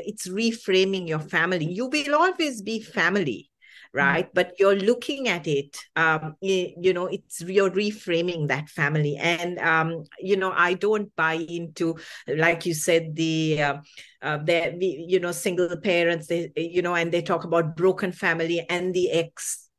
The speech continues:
Speaker 1: you know, those, you have to be so careful about the language you use.
Speaker 2: Mm-hmm.
Speaker 1: Um, you know, you're still mom and dad. And I, I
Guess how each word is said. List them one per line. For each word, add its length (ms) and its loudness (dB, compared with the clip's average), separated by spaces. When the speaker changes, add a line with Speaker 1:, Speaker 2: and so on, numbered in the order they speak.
Speaker 1:
you 160 -4
know, 120 2
those, 480 2
you 100 -2
have 120 -4
to 80 -6
be 100 -8
so 260 2
careful 500 0
about 320 -2
the 80 0
language 680 0
you 80 0
use. 560 -2
Speaker 2:
Mm-hmm. 100 -8
Speaker 1:
Um, 320 2
you 100 4
know, 140 0
you're 180 0
still 400 2
mom 280 2
and 180 -4
dad. 500 -2
And 380 -8
I, 500 2
I 200 -4